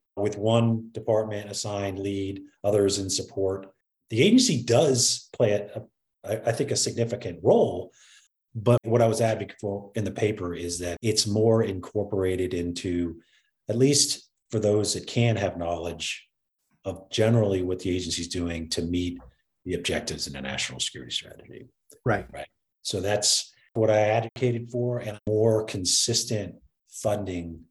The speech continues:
Speaker 1: for covert action. So it's not necessarily just a spike based on current world events.
Speaker 2: Right.
Speaker 1: But since,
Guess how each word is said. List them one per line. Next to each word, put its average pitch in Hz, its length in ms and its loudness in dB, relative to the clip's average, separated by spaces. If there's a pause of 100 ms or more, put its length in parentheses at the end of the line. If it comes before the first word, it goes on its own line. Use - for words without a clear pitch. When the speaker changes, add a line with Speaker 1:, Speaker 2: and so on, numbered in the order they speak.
(360)
Speaker 1:
for 95 120 -8
covert 87 600 -4 (640)
action. - 420 -10
So - 200 -10
it's 82 140 -8
not 98 360 -6 (400)
necessarily 92 720 0
just - 260 -6
a - 40 -6
spike - 500 0
based 95 280 -2
on 82 440 -8 (420)
current 101 480 -2
world 95 240 -2
events. 101 600 -4 (380)
Speaker 2:
Right. 110 140 -2
Speaker 1:
But 92 80 -6
since, 104 240 2